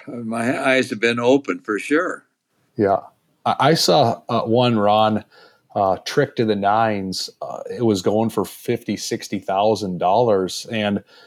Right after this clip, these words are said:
Speaker 2: uh, I know they sell more than one of those at that price point. It, it is, it is crazy. The ice house boom, the, the hard-sided shack, we used to call 'em. Now they're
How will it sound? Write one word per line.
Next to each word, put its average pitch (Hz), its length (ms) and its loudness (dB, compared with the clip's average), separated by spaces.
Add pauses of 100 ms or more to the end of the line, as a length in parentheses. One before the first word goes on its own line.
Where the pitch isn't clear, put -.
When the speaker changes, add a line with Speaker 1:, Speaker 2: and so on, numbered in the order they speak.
(400)
Speaker 2:
uh, 92 260 -2 (280)
I 113 100 0
know 113 200 4
they 107 160 2
sell 101 560 0 (180)
more 120 300 4
than 120 220 4
one 95 180 0
of 90 140 -4
those 92 280 2
at 92 120 -2
that 92 220 -2
price 92 280 -2
point. 92 420 -8 (180)
It, 117 180 -8
it 139 140 0
is, 139 200 2
it 139 100 6
is 160 140 4
crazy. 113 380 2
The 110 160 0
ice 127 260 0
house 110 260 0
boom, 107 400 -2
the, 98 180 -2 (280)
the 98 100 -2
hard-sided 107 600 2
shack, 101 400 0
we 104 100 -2
used 104 220 -6
to 92 80 -14
call 104 280 0
'em. 101 60 -6
Now 101 160 0
they're 101 220 0